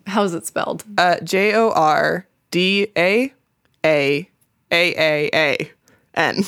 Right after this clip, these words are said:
Speaker 2: N.
Speaker 1: Oh,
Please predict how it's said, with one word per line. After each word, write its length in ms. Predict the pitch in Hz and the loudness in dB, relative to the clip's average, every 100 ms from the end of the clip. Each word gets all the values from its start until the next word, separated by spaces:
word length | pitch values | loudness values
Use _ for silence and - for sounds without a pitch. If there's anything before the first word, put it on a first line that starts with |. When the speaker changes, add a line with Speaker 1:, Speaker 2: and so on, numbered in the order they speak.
| - - _ _ _ _ _ _ _ 156 | -6 -20 _ _ _ _ _ _ _ -2
Speaker 2:
N. 260 | - - 226 - _ _ _ _ - | 0 0 -2 -6 _ _ _ _ -2
Speaker 1:
Oh, 420 | 220 320 622 220 | 2 4 2 0